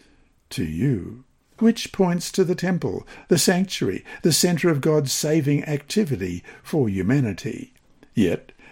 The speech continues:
Jacob does not limit to the spiritual and the mystical his expression of worship and sense of awe concerning what had happened to him. That is, he wanted to respond in concrete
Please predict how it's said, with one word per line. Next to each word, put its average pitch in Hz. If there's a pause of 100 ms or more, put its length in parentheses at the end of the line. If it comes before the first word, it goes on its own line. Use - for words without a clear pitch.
(100)
Jacob 113
does 120
not 127
limit 151 (160)
to 139
the 104
spiritual 123
and 117
the 110
mystical 104
his 117
expression 123
of 110
worship 147 (340)
and -
sense 139
of 110
awe 127
concerning 135
what 117
had 160
happened 156
to -
him. 87 (540)
That 196
is, 80 (360)
he 165
wanted 139
to 185
respond 120
in 98
concrete 160